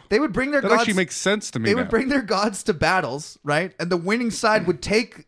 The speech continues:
Speaker 1: the other god and be like, "Now we have these two gods. Our god is in charge of your god. But if your god wants to work for our god and help us,"
Speaker 2: That's hilarious.
Speaker 1: I mean, I'm, I'm ma-, kinda making this up, but
Speaker 2: No, people collect shit now. There's no way they didn't do it back then.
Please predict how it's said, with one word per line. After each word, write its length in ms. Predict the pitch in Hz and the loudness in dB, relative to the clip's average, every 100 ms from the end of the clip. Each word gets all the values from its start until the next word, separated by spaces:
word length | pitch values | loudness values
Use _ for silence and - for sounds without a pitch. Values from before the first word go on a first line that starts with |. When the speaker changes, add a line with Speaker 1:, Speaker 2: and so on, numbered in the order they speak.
| - | -8
Speaker 1:
the 200 | 175 180 | 0 2
other 200 | 185 180 | 4 2
god 520 | 147 175 147 123 160 | 2 0 0 -4 -8
and 140 | 135 151 | -6 0
be 80 | 160 | 2
like, 180 | 151 | 0
"Now 180 | 123 147 | -2 -2
we 120 | 151 | 0
have 160 | 156 143 | 0 0
these 200 | 175 208 | -4 -4
two 140 | - | -6
gods. 320 | 127 120 113 - | -4 -2 -2 0
Our 200 | 170 185 | 0 2
god 240 | 180 185 | 2 2
is 80 | 175 | 0
in 100 | 143 | -4
charge 300 | - 185 190 | 2 2 2
of 100 | 180 | 0
your 160 | 156 156 | 0 2
god. 280 | 151 160 156 - _ - | 4 2 0 -20 _ -2
But 100 | 151 | 0
if 60 | |
your 80 | 254 | 2
god 180 | 254 240 | 2 2
wants 140 | 247 | 2
to 60 | 226 | 0
work 240 | 180 247 | 2 0
for 160 | - 226 | 4 2
our 180 | 226 233 | 4 2
god 260 | 220 226 | 0 0
and 80 | 190 | 2
help 260 | 143 185 185 | 2 2 2
us," 340 | 180 190 - _ | 0 0 -8 _
Speaker 2:
That's 200 | 123 147 | -2 -2
hilarious. 680 | - 131 107 123 123 87 - - | 0 0 2 2 2 -2 -4 0
Speaker 1:
I 60 | |
mean, 160 | 214 247 | 2 2
I'm, 180 | 226 214 - | 2 0 0
I'm 120 | 196 | -2
ma-, 100 | 226 226 | 0 0
kinda 220 | 220 247 | -2 0
making 280 | 226 220 185 | 0 -2 -4
this 180 | - 175 | -2 0
up, 140 | 160 | 2
but 60 | 240 | 4
Speaker 2:
No, 360 | 202 107 - _ _ - | 4 4 -4 _ _ 0
people 260 | 262 269 | 0 2
collect 360 | - 165 151 170 | -2 2 2 2
shit 300 | - 180 135 | 0 -2 -2
now. 500 | 123 127 175 131 82 _ _ _ _ _ _ - | 0 2 4 0 -4 _ _ _ _ _ _ -12
There's 260 | 131 180 190 | 0 2 4
no 120 | 240 | 4
way 180 | 160 175 | 6 4
they 120 | 123 | 2
didn't 200 | 123 117 | 0 0
do 120 | 127 | 0
it 80 | 113 | 2
back 240 | 101 87 | 0 0
then. 180 | 92 | -4